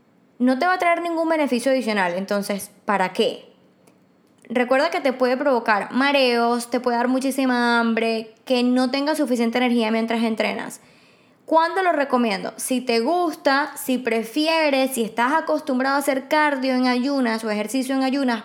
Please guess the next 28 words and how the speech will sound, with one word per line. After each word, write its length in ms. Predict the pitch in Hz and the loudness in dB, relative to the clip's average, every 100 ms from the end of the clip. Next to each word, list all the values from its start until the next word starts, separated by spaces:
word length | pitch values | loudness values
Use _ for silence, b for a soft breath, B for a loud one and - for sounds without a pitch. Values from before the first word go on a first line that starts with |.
| - | -4
porque 280 | 233 233 226 | -4 -4 -6
te 140 | 214 | -4
sientes 400 | 269 294 285 247 | -4 -2 -2 -2
bien, 260 | 262 247 240 | 0 0 -2
porque 260 | 226 220 | -6 -8
comer 280 | - 220 247 | -6 -4 -2
más 160 | 269 285 | -2 0
bien 260 | 285 294 294 B B B - | -2 -2 -8 B B B -2
te 80 | 269 | -2
hace 180 | 269 | -2
sentir 540 | 269 269 254 240 254 - | -2 -2 -2 -4 -6 -4
pesado, 680 | 285 285 349 311 247 247 277 B B B _ _ _ _ | -2 2 2 2 2 0 -4 B B B _ _ _ _
entonces 800 | 240 233 226 202 190 247 285 - | 0 0 0 -2 0 -2 -2 -4
es 200 | - 196 | -6 -2
algo 300 | 196 196 247 | 0 0 -2
que 220 | 262 269 - | -2 -4 -4
se 140 | - | -4
adapta 460 | 202 190 190 226 - | -2 -2 -2 -4 -2
a 120 | 214 | -4
ti. 180 | 202 185 B B B B B _ - | -6 -10 B B B B B _ -2
Como 280 | 311 302 | 0 2
la 120 | 311 302 | 2 2
nutrición, 460 | 302 294 339 339 - | 0 0 0 -2 0
el 140 | 277 269 | 0 0
ejercicio 600 | 247 226 294 294 311 294 | -2 -2 -2 -2 -4 -4
se 160 | 240 | -2
debe 300 | 214 233 262 - | 0 0 0 0
adaptar 580 | 220 202 - 254 - | 0 0 0 0 -2